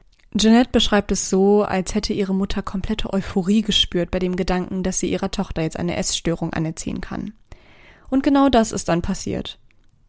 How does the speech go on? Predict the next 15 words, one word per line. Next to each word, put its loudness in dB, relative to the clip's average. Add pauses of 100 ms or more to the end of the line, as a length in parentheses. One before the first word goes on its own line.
(140)
Jeden 6
Sonntag 2
wurde 0
Jeanette -4
gemessen, 2 (640)
ihr 2
wurden 0
Tipps 0
gezeigt, 0
wie 4
sie 0
immer 0
weniger -2
essen 2
kann. -2